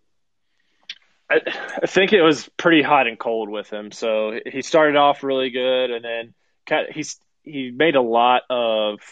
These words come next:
I think turnovers is probably the big thing that sticks out to me as a concern. But a lot of that can be worked on, uh, ju-,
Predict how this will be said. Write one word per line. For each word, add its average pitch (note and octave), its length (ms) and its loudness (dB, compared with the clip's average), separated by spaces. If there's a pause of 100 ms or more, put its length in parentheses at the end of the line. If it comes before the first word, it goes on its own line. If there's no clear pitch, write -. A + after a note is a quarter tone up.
(160)
I C#3+ 40 -6
think C#3 200 -2
turnovers C3 580 2
is A2+ 120 -10
probably A2+ 760 0 (560)
the A#2+ 80 -14
big B2 220 -2
thing B2 180 0
that A2+ 160 0
sticks - 260 -4
out A2+ 200 4
to A2+ 100 -12
me A2 220 -2
as G#2+ 220 -4
a - 100 -8
concern. G#2+ 640 -4 (580)
But A2+ 240 2 (420)
a - 20 -6
lot C#3+ 180 4
of C3+ 40 2
that B2+ 160 2
can B2 160 -8
be A#2 140 -4
worked A2 340 -6
on, B2+ 400 -2 (520)
uh, G#2+ 260 -8
ju-, A2 180 -10